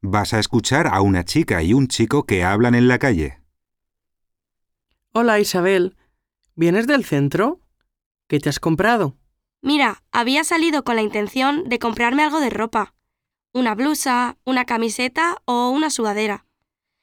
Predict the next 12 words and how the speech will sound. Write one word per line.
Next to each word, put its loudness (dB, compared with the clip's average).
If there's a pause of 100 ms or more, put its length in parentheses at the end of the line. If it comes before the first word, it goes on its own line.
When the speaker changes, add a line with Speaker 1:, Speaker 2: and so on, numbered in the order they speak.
(180)
Speaker 3:
En 0
una 0
tienda 2
del 0
centro -2 (220)
vi 2
una 0
camiseta -2
que -2
me 0
gustaba -2
mucho. -4